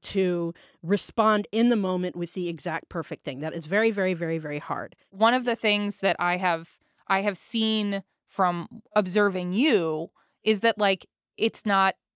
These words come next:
Speaker 2: like, the work is not always seen or recognized, or ha-
Speaker 1: Right.
Speaker 2: it doesn't happen in front of other people.
Speaker 1: Yeah,
Speaker 2: You
Speaker 1: that's
Speaker 2: know?
Speaker 1: very true.
Speaker 2: I mean, so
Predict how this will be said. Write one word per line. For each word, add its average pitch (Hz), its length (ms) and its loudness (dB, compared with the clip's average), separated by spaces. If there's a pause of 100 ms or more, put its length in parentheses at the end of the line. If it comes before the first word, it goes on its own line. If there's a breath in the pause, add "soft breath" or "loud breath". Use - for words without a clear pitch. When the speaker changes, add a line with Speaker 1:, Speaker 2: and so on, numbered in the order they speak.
Speaker 2:
like, 196 180 2
the 202 140 2
work 240 300 2
is 185 100 -2
not 180 220 2
always 165 360 2
seen 175 380 -2
or 175 180 -2
recognized, 160 760 -2
or 170 100 -2
ha- 165 120 -14
Speaker 1:
Right. 160 100 -10
Speaker 2:
it 170 60 -4
doesn't 202 220 4
happen 175 320 0
in 165 100 -4
front 160 180 -4
of 156 60 -6
other 156 240 -4
people. - 560 -8
Speaker 1:
Yeah, 185 340 0
Speaker 2:
You 202 120 2
Speaker 1:
that's 175 140 2
Speaker 2:
know? 180 80 6
Speaker 1:
very 202 160 0
true. 170 360 -8
Speaker 2:
I 226 80 6
mean, 247 300 4 (240)
so 262 440 2